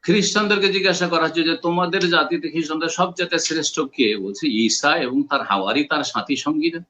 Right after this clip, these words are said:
কিন্তু শিয়াদেরকে যখন জিজ্ঞাসা করা হয় যে, আহ, "তোমাদের জাতিতে সবচাইতে, আহ, নিকৃষ্ট কে?"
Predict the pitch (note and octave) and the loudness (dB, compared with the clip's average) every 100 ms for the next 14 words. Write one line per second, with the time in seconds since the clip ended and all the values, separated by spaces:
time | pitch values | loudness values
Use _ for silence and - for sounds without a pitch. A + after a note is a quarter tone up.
0 | _ _ _ _ _ _ _ _ - G3 | _ _ _ _ _ _ _ _ 0 4
1 | G3+ - F3 F#3+ G#3+ A3+ A3 G#3 G#3+ G3+ | 4 2 2 2 2 0 2 0 0 -2
2 | G3+ G3 F#3 F3 E3 D3+ D#3+ B2 B2 A#2+ | -2 -2 0 2 2 4 2 2 2 2
3 | C#3 - _ _ _ - D3 D3 F#3 G3+ | 0 -4 _ _ _ 2 2 2 0 0
4 | G#3+ G3+ F#3+ F#3 G#3 G3 - F#3 E3+ F#3+ | 2 4 2 2 -2 -2 -2 -4 0 0
5 | F#3 E3+ D3+ D#3 C#3 C3 B2+ B2 B2 B2 | 2 2 2 0 0 2 4 2 -2 -2
6 | C3 E3 - F#3+ - F3+ E3+ | 0 -2 -2 -4 0 0 2